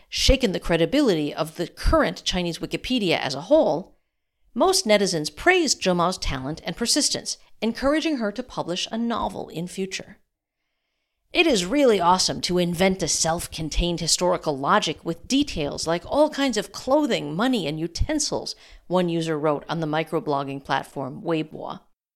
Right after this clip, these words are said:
As of June seventeenth, most of the fictitious historical entries created by Zhou Mao on Chinese Wikipedia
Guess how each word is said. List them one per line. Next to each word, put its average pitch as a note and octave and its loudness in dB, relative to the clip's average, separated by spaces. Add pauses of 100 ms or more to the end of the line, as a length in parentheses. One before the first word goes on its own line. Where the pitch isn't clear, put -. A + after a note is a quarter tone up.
(640)
As A#3+ 4
of E4 0
June C#4+ 4
seventeenth, A#3+ 0
most F#3+ 4
of C#4 -2
the D4+ 0
fictitious - 0
historical G3 -2
entries D#3 -4
created F#3 0
by F3+ 0
Zhou D#3+ 0
Mao C3+ -2
on D#3+ -4
Chinese A3+ 0
Wikipedia E3 -6